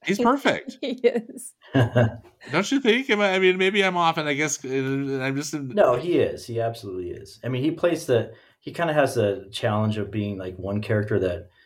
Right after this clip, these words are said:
Speaker 3: morphs into another character kind of at the very end, and he does both of them beautifully. I mean, he,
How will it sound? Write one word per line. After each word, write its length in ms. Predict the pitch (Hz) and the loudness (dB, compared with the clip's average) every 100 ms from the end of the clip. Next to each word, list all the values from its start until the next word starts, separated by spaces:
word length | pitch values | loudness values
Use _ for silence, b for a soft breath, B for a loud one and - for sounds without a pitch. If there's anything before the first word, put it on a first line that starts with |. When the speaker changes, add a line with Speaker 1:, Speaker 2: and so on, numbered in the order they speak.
| b b - | b b -4
Speaker 3:
morphs 380 | 104 107 104 - | 2 4 2 0
into 260 | 98 - | -2 2
another 260 | 98 98 92 | 4 4 2
character 400 | - 92 90 90 | 0 -2 -2 -4
kind 220 | 87 90 | -4 -4
of 80 | 90 | -2
at 120 | 87 | -4
the 60 | 85 | 0
very 320 | 92 90 92 | 0 2 2
end, 280 | 92 87 85 | 2 -2 -4
and 280 | 98 - 95 | -8 -8 -6
he 100 | 101 | -2
does 240 | 107 98 | 0 0
both 240 | - 104 104 | 2 2 2
of 40 | |
them 100 | 87 | -2
beautifully. 420 | 82 95 90 - - | -4 -4 -6 -10 -18
I 40 | |
mean, 180 | 76 78 | -18 -18
he, 240 | 87 82 | -16 -16